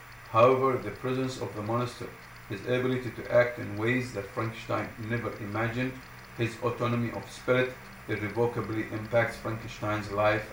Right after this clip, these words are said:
and the lives of those in his circle, for the wo-, for the worse. Like I said, this is not a far-fetched reality, but actually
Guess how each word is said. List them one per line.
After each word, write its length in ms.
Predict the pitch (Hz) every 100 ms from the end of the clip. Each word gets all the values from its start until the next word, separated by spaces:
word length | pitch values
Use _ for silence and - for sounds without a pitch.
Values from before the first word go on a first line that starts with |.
| -
and 140 | 95
the 80 | 95
lives 360 | 101 107 107 -
of 180 | 95 101
those 280 | 107 104 - - - 104
in 120 | 104
his 180 | 101 92
circle, 420 | - 104 - - - - - -
for 140 | 113
the 100 | 101
wo-, 220 | 101 95 - - -
for 140 | 117
the 100 | 104
worse. 380 | 101 98 95 - - - - - -
Like 300 | - 165 135
I 100 | -
said, 340 | - 113 107
this 140 | 110
is 100 | 110
not 220 | 117 117 -
a 60 |
far-fetched 640 | - 107 104 101 107 - 104
reality, 400 | 101 104 101 120
but 120 | 98 104 -
actually 380 | 113 - 113